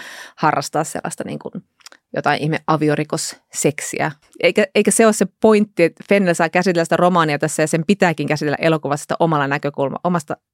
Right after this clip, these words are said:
omasta niinku näkökulmasta ja tehdä sitä semmoinen oma tulkinta, mut siitä tulee todella niinku jotenkin konventionaalinen, että täällä, ö, hevosvaunuissa petämme salaa puolisoitamme ja niin poispäin. Mutta tää, tää oikeastaan johdantona siihen, että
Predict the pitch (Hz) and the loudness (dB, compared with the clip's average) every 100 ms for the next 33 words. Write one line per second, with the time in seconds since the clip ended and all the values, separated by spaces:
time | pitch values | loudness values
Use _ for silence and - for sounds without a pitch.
0 | - 220 - 156 170 180 170 - 147 156 | -2 0 0 -4 0 0 -2 -2 -2 -2
1 | 156 165 165 165 165 165 196 180 147 180 | -2 0 0 -4 -6 -2 2 2 2 2
2 | 175 165 139 143 160 - - - - 180 | 2 0 -2 -4 -6 -10 -20 -20 -8 0
3 | 185 185 170 170 - 214 196 160 135 135 | 2 4 4 0 2 2 4 4 2 0
4 | 131 131 135 - 127 127 - - 85 - | -2 -2 -4 -2 0 0 -4 -2 -2 -2
5 | 82 117 151 - - - - - - - | -4 -4 -6 -4 -4 -4 -14 -20 -12 -4
6 | - - - - - - 175 160 151 - | -2 -2 -4 -4 -4 0 2 2 0 2
7 | 151 151 151 - - 147 - _ 160 156 | 2 2 -2 -2 0 0 -2 _ 0 2
8 | 151 156 165 131 151 - 190 - 160 - | 0 0 0 0 2 2 0 -2 -4 -2
9 | - - 196 - 190 165 190 - 185 160 | -4 -4 -4 -4 -2 -4 -4 -6 -8 -4
10 | 160 - 143 - - _ _ _ _ - | -4 -2 -6 -6 -12 _ _ _ _ -20
11 | - 196 208 214 220 233 247 - - 247 | 0 4 4 2 0 2 2 0 2 4
12 | 240 240 - 196 226 233 196 180 180 - | 6 4 4 6 6 6 4 2 0 2
13 | 247 233 180 151 - - | 4 4 4 0 -2 -4